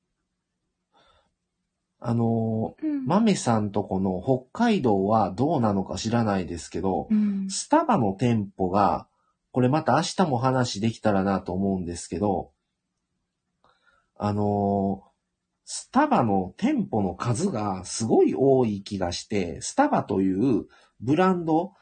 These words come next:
Speaker 1: 価値が下がってきてるんじゃないかっていうふうに、最近ね、ちょっと僕は思ってるんですけど、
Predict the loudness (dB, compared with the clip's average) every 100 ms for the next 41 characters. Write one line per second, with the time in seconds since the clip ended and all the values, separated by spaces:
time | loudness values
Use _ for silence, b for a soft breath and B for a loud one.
0 | b -8 -4 -2 -2 0 2 0 -4 -8
1 | 0 2 2 -2 _ -10 -8 -2 0 2
2 | 2 2 2 0 0 -2 -4 -6 -6 -4
3 | -4 -6 -6 -4 -4 -4 -4 -8 b b
4 | b b _ -20 _ -12 -2 0 0 -4
5 | -2 -2 -2 -6 _ _ -10 -6 -2 0
6 | 2 2 2 0 0 0 0 -2 -6 -8
7 | -8 -6 -4 -6